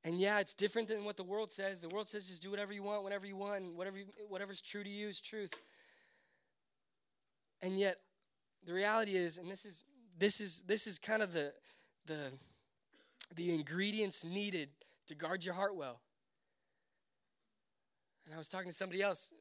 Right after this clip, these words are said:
talking about this. I think a lot of us believe that God is real, but we don't believe what God says.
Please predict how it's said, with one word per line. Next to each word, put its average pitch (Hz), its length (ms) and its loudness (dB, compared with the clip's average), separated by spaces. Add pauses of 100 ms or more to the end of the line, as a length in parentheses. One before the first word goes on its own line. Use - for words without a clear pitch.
(160)
talking 165 240 -8
about 156 180 -8
this. 131 300 -12 (560)
I 160 60 -10
think 185 160 -6
a 185 40 -4
lot 190 200 4
of 202 80 -2
us 190 80 2
believe 180 320 -8
that 185 120 -8
God 185 200 0
is 151 180 -2
real, 175 400 0 (360)
but 165 100 -6
we 175 120 -8
don't 190 200 -4
believe 190 280 -8
what 175 120 -6
God 165 160 -2
says. 165 460 0